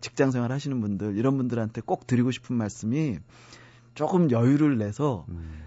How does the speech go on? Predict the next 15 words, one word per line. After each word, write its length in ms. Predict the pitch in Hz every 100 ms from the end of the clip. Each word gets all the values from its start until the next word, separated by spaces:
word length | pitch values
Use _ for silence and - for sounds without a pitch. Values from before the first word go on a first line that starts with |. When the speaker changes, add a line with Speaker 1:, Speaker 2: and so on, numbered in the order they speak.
| - -
Speaker 1:
그 460 | 107 98 98 95 -
주말 300 | - 151 233
같은 260 | 240 - 180
경우에는 640 | 156 147 131 120 117 92 - _
댁에 240 | - 113 147
계시는 380 | 120 107 123 120
날도 240 | 107 104
있잖아요. 600 | 104 - 101 98 104 113 104
그런 300 | - 113 117
날 220 | 151 175 - - -
아파트 680 | - - 135 - 123 107 98 - - _ -
단지의 580 | - 110 120 - 117 117
화단을 460 | - - 226 214 175
한번 280 | 139 110 107
들여다보시면 1120 | 107 117 120 104 101 107 98 98 127 127